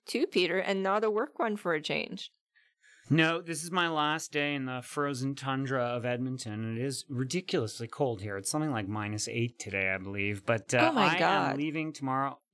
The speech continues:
Speaker 2: Yeah, crazy. Tomorrow morning, I'm leaving for Mexico, uh, on a much-needed vacation. It has been, uh, a very long, uh,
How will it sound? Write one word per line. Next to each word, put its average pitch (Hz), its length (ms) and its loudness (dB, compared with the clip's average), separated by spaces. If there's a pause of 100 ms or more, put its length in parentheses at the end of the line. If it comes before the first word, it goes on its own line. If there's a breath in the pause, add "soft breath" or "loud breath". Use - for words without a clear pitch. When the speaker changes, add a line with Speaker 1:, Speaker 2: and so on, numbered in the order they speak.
Speaker 2:
Yeah, 127 220 2
crazy. 110 480 -4
Tomorrow 147 380 0
morning, 147 280 0
I'm 123 200 -2
leaving 123 260 -4
for 110 220 -6
Mexico, 156 840 0
uh, 113 300 -2
on 113 160 -2
a 113 120 -4
much-needed 120 920 -2
vacation. 104 600 -6
It 101 120 -2
has 98 140 -2
been, 104 300 0
uh, 98 300 0 (540 loud breath)
a 120 80 0
very 139 400 4
long, 123 560 -4
uh, 107 180 -2